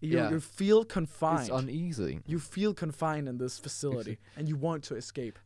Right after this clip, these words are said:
Speaker 2: Especially, like, the track Android Hell.
Speaker 1: Yeah, we listened to that just
Speaker 2: Um,
Speaker 1: before.
Speaker 2: yeah, just before.
Speaker 1: Yeah.
Speaker 2: And it's, it's very, um,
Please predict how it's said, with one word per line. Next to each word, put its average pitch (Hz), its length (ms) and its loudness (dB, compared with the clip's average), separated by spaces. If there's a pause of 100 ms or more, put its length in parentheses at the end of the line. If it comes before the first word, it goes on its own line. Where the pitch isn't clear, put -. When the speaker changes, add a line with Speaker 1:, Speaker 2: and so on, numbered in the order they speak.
Speaker 2:
Especially, 160 380 0
like, 120 200 0
the 117 80 -4
track 107 320 -2
Android 101 360 -2
Hell. 92 280 -2 (260)
Speaker 1:
Yeah, 117 180 -4
we 135 160 -6
listened 135 260 -6
to 120 80 -12
that 120 80 -2
just 92 540 0
Speaker 2:
Um, 87 240 -4
Speaker 1:
before. 120 320 -10
Speaker 2:
yeah, 117 100 -4
just 104 240 -6
before. 95 360 -4 (140)
Speaker 1:
Yeah. 117 120 -10 (220)
Speaker 2:
And 95 520 -2
it's, - 260 -8
it's 113 140 -6
very, 110 440 2
um, 85 240 -8